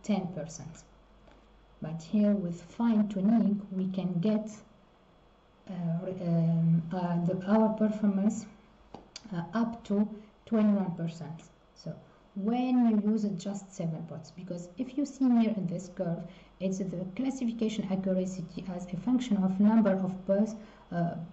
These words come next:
bots using, uh, in the training. So we can see here with just seven, uh, bots, we can, um, have twenty-one percent of accuracy. And also we can compare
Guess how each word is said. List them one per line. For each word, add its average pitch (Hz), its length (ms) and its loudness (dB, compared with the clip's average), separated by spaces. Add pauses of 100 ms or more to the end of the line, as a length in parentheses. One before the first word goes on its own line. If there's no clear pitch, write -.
bots 220 400 2
using, 190 680 2
uh, 170 300 -2
in 185 140 -2
the 175 180 -2 (140)
training. 165 380 0
So - 160 -6
we 165 240 0
can 233 200 2
see 233 200 0
here 226 280 6
with 180 220 -2
just - 340 -4
seven, 208 420 0 (460)
uh, 170 60 -10
bots, 233 400 -2 (220)
we 208 160 4 (100)
can, 202 440 -2
um, 170 640 4 (580)
have 202 320 2 (380)
twenty-one 190 720 4 (140)
percent 185 560 2
of 170 120 -4 (140)
accuracy. 160 520 -2 (1160)
And 185 300 0
also 247 600 2
we 233 120 6
can 285 240 0
compare 214 500 0